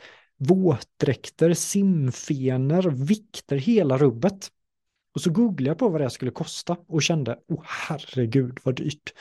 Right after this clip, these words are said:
Så jag gick till Ulrik och, och berättade som det var. Och då tog Ulrik den här informationen och pitchade det här till Mares, som är en av Sveriges största dyk-, eh, som erbjuder dykutrustning.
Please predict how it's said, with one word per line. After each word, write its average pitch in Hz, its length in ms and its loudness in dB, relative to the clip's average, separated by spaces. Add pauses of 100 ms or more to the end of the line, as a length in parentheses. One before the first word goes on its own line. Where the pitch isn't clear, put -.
(340)
Så - 120 6
jag 185 60 12
gick 240 180 8
till 190 140 8
Ulrik 135 440 4
och, 147 540 4
och 156 100 -4
berättade 139 340 -2
som 127 200 0
det 131 80 4
var. 196 340 6 (680)
Och 143 80 2
då 135 140 4
tog 220 480 2
Ulrik 135 680 0
den 262 140 -2
här 247 160 0
informationen 147 760 -2
och - 240 -8
pitchade 139 760 -4
det 220 80 0
här 240 220 2
till 131 180 -2
Mares, 147 800 -2
som 185 140 -2
är 170 60 0
en 147 100 -4
av 135 60 0
Sveriges 127 300 0
största 139 420 -2
dyk-, 143 580 0
eh, 120 200 -2 (760)
som 175 180 -4
erbjuder 131 500 0
dykutrustning. 185 920 -2